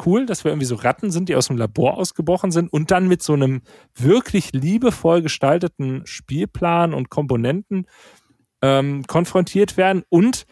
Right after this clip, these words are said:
dieses, ähm, Entdecken im Haus, das macht einfach richtig Spaß. Auch wenn das natürlich nachher so Set-Collection-Sammelding ist,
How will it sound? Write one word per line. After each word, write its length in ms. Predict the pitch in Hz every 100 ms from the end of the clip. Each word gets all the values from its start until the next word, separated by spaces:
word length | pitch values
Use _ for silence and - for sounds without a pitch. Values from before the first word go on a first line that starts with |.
| _ _ _
dieses, 460 | 143 156 165 151 -
ähm, 360 | - 135 135 135
Entdecken 380 | 139 123 170 -
im 200 | 147 120
Haus, 520 | 117 120 117 - - -
das 200 | 135 123
macht 240 | 143 135
einfach 340 | - 131 131 -
richtig 280 | 127 127 -
Spaß. 380 | - 107 104
Auch 180 | - 117
wenn 140 | 123 170
das 160 | 175
natürlich 400 | 156 - 170 156
nachher 320 | 151 147 147
so 120 | 123 127
Set-Collection-Sammelding 1400 | - 165 - 139 139 - 147 135 127 131 156 151 139 147
ist, 340 | 143 143 -